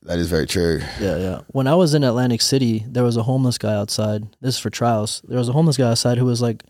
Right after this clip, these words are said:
Speaker 2: had a sign that was like, "I came here in, like, the seventies, lost everything I got, and I've, I've just been here since." He just, like, sleeps on a bench and gambles whatever money you give him.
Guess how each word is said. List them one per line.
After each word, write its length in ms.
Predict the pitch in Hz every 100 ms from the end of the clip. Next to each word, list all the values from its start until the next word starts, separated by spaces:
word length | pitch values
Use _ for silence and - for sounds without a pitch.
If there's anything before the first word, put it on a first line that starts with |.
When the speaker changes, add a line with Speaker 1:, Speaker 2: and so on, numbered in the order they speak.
| _ _ _ _ _
Speaker 2:
had 120 | 131
a 40 | 127
sign 340 | - 135 143
that 100 | 131
was 120 | 123 120
like, 100 | 120
"I 80 |
came 260 | 120 139 139
here 180 | 135 139
in, 100 | 127
like, 320 | 117 107 - _ _ _ -
the 100 | 123
seventies, 840 | - 147 147 127 117 113 - -
lost 340 | - 123 127 -
everything 280 | 123 123 117
I 60 |
got, 300 | 113 123 117 - _
and 120 | 123 117
I've, 380 | 113 - - - _ -
I've 140 | 123
just 160 | 117 107
been 120 | 113
here 120 | 110
since." 400 | 107 110 110 - - _ _ _ _ -
He 120 | 131
just, 200 | 123 117
like, 140 | 110
sleeps 300 | - 123 -
on 80 | 117
a 40 |
bench 280 | 107 117 117
and 200 | 107 107
gambles 360 | 113 113 113 117
whatever 240 | 117 110 110
money 200 | 117 117
you 120 | 113
give 140 | 117
him. 140 | 117